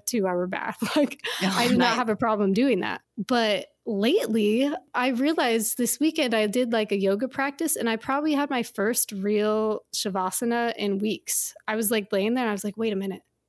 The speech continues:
Speaker 1: This is new. Like, this is, I haven't done this in a while. Like,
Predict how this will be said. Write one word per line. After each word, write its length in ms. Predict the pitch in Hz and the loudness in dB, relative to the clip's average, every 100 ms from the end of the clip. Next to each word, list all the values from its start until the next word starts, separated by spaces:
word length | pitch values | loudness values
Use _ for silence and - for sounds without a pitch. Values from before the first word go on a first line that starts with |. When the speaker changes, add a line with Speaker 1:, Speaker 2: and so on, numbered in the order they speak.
| - | -2
Speaker 1:
This 160 | 262 | 0
is 140 | 220 185 | 2 2
new. 480 | 190 277 339 254 - | 4 4 4 0 -2
Like, 200 | 247 226 | 0 2
this 180 | 302 311 | 2 4
is, 140 | 320 233 - | 2 0 -4
I 100 | 254 | 0
haven't 420 | 285 330 294 208 | 2 2 2 2
done 220 | 180 277 403 | 2 4 4
this 200 | 359 240 | 4 4
in 80 | 208 | 2
a 80 | |
while. 380 | 190 190 185 190 | 2 2 2 2
Like, 220 | 202 202 | 2 0